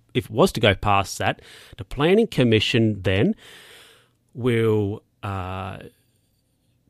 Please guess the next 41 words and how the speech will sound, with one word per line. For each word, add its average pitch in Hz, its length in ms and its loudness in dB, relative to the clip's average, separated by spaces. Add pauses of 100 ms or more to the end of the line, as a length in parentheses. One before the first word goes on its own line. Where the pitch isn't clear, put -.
do 104 720 4
a 95 120 -2
report. 143 640 4
People 131 380 4
then 110 140 2
can 104 160 -2
s-, - 360 -4
can, 107 560 2
um, 98 360 -2
submit 101 320 0
evidence 107 500 -2
for 104 120 -2
a 87 40 -6
hearing, 131 640 2 (540)
and 98 160 -4
then 101 240 -4
a 95 40 -10
report 151 360 0
will 135 80 2
be 123 120 2
done 117 300 2
with 110 160 -6
obviously 117 380 -4
a 113 80 -2
recommendation, 104 1000 0
and 104 180 -2
then 98 100 0
that 117 160 0
will 107 100 0
then 110 260 2
go 101 220 0
to, 101 240 -4
I 90 120 -6
would 87 100 -6
have 90 180 -12
to 87 100 -8
assume, 87 260 -8
the 87 80 -6
Premier, 104 440 2
and 98 140 -2
he, 113 400 -2